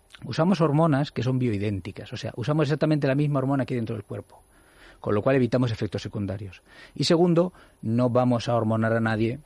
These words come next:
para que se ponga hecho un Hércules, porque no se puede. Lo que intentamos es volver a lo que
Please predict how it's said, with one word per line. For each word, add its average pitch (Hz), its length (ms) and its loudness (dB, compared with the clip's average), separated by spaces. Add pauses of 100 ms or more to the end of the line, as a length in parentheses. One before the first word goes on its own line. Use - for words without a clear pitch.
para 107 180 -6
que 101 100 -10
se 95 120 -10
ponga 98 280 -10
hecho - 160 -10
un 104 80 -6
Hércules, - 580 -10 (220)
porque - 260 -6
no - 140 -14
se - 80 -16
puede. 180 300 -4 (420)
Lo 160 100 -6
que 160 60 -4
intentamos 202 360 2
es 208 80 2
volver 185 440 4
a 135 140 0
lo 127 120 2
que 151 300 -4